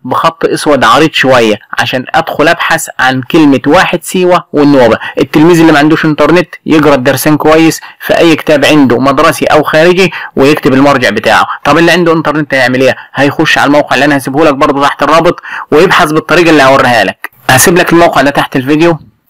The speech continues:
هتضغط ذاكر الآن، هيدخلنا على الصفحة دي. هكتب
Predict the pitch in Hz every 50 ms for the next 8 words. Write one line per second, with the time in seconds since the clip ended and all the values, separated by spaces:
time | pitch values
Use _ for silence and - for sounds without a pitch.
0 | _ - - - - - 131 175 175 160 147 160 156 - - - _ _ _ _
1 | - - 160 143 143 160 170 170 - - 143 139 135 - - 135 127 113 107 101
2 | 101 107 _ _ _ - - - - 127 147 156 151 - - - 214 202 185 175
3 | 165 - 180 156 - 139 135 127 117 117 _ _ _ _ _ _ _ _ - -
4 | 165 170 - - - 175 151 139